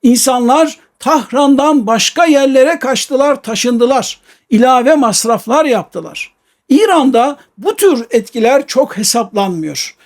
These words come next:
İşin doğrusu İsrail'le kıyasladığımız zaman İran'da insanlar zararlarını sineye çekmeye daha meyilli görünüyorlar.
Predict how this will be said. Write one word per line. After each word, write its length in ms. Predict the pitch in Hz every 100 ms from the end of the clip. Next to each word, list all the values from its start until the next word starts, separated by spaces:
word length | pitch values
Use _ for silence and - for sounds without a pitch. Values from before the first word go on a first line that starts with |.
| _
İşin 320 | 247 294 320 269
doğrusu 600 | 226 214 190 233 254 262 _ -
İsrail'le 600 | - 233 311 349 294 208
kıyasladığımız 800 | - 226 254 - 233 233 262 359
zaman 440 | 262 202 175 262 233 _ _
İran'da 600 | 277 359 359 240 180 208 214
insanlar 760 | 220 214 240 214 202 233 233 _ _
zararlarını 1000 | 170 214 262 269 254 254 247 262 294 285 -
sineye 640 | - 202 226 233 247 320
çekmeye 680 | - 233 233 226 247 277 269 _ -
daha 240 | 208 294
meyilli 720 | 294 208 226 240 226 277 226 - _
görünüyorlar. 840 | 202 190 175 165 151 151 139 -